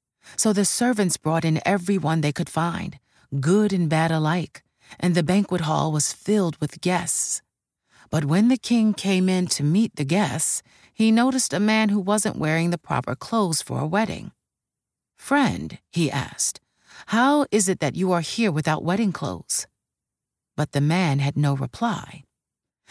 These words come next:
Then the king said to his aides, 'Bind his hands and feet and throw him into the outer darkness, where there will be weeping and gnashing of teeth.' For many are called,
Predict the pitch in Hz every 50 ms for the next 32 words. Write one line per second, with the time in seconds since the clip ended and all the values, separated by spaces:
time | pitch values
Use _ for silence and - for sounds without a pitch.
0 | - - - 180 226 269 285 285 269 247 - - 214 185 170 175 170 160 - -
1 | - 233 226 - - 151 143 151 135 - - - 147 123 117 123 123 - - -
2 | _ _ _ _ _ - - - - 185 208 233 262 277 277 247 233 214 175 -
3 | - 170 180 160 156 151 135 - 139 135 131 - - 180 156 135 143 143 151 -
4 | - 185 220 220 214 196 170 160 139 135 - - 170 165 - 165 139 160 156 156
5 | 147 147 147 143 135 135 156 156 165 - - - - - - - - - _ _
6 | - - - - - 175 180 165 196 214 214 196 185 170 175 175 170 156 147 214
7 | 226 220 - - 156 139 - - 156 156 156 165 185 196 196 175 156 - - 127
8 | 117 123 123 - - - - 208 135 - _ _ _ _ _ _ _ _ _ _
9 | _ _ _ _ _ _ _ _ _ - - - - - 185 175 170 175 185 208
10 | 220 208 170 147 110 120 123 - - - 190 170 107 - - - - -